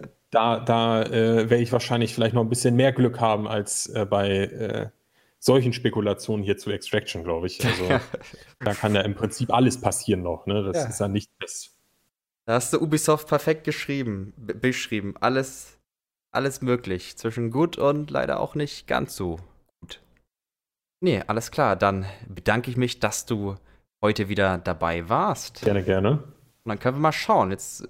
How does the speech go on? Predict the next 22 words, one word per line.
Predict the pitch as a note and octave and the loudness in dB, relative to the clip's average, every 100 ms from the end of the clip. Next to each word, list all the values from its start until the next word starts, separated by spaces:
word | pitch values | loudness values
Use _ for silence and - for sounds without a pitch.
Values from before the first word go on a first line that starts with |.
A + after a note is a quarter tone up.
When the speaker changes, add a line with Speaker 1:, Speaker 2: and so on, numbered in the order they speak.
| - | -8
Speaker 2:
wieder | A#2 A#2 | 0 0
als | A2 | 2
nächstes | B2+ A#2 G#2+ | -2 -4 -2
wahrscheinlich | G#2+ - B2 A#2 | -2 2 0 0
wieder | A#2 G#2+ | 0 0
ein | |
bisschen | G2+ - F#2+ | 0 -6 -6
Siege. | - A#3 - - _ _ _ _ A#2 | -4 -6 -8 -14 _ _ _ _ 2
Speaker 1:
Ja. | F#2+ | 4
Speaker 2:
Haben | A#2 A2+ | 4 2
wir | G#2+ | 4
da | A2 | 4
auch | A#2+ - | 2 0
wieder | A2 - | 2 2
einige | A2 A#2 G#2+ G#2 G#2 G#2 - | 2 0 0 2 2 0 -4
Themen, | - A#2 | 0 0
die | G#2 | 2
man | F#2+ | -2
besprechen | G2+ - G#2 G2 | -6 -6 -6 -6
könnte, | - D3 C#3+ C#3 | -2 -2 0 0
rund | A2+ A#2+ A2+ | 2 0 2
um, | G#2 G#2 | 2 0